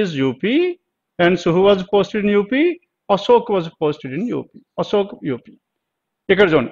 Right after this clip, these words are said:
అశోక్, గోవింద్ and ప్రమోద్ are posted in the home states of these persons. Home states of these persons. Then U P and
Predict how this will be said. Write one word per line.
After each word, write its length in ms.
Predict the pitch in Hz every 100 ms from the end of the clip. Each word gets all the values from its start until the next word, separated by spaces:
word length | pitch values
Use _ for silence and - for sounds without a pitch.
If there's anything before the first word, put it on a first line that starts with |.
| - 175
అశోక్, 360 | - 262 240 202
గోవింద్ 300 | 208 214 220
and 100 | 208
ప్రమోద్ 280 | 202 202 220 - 175 196
are 160 | 220 208 -
posted 380 | 190 190 185 180 165
in 100 | 131 110 104 _ _ _ _ _ 190
the 60 | 165 -
home 260 | 285 320 -
states 360 | - 170 143 - 208
of 100 | 302 - 165
these 180 | 139 127 -
persons. 500 | 113 107 156 143 113 - - -
Home 180 | 214 165
states 280 | - 143 - 185
of 60 | 208
these 160 | 135 - -
persons. 280 | - _ _ _ _ _ _ _ -
Then 160 | 202 277 349 - _ _ 196
U 40 | 220 220
P 20 | 220
and 100 | 202